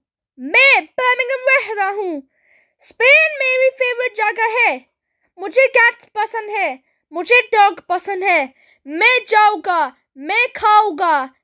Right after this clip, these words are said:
मैं पीऊँगा, मैं सोऊँगा। आप क्या कर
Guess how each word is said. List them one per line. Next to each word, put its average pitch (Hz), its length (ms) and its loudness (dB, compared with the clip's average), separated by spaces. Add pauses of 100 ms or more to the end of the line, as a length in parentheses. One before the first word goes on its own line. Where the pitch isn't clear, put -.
(140)
मैं 440 200 0 (120)
पीऊँगा, 370 680 0 (220)
मैं 415 260 0
सोऊँगा। 381 840 0 (2000)
आप 403 300 2
क्या 466 180 4
कर 427 260 -2